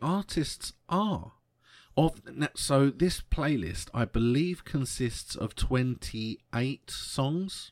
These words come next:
I think. And of the twenty-eight songs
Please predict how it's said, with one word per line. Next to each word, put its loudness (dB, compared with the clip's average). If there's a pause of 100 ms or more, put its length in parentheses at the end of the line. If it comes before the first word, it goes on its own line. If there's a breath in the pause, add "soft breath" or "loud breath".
(400)
I 0
think. -2 (3250)
And 2
of 2
the 4
twenty-eight 2
songs 0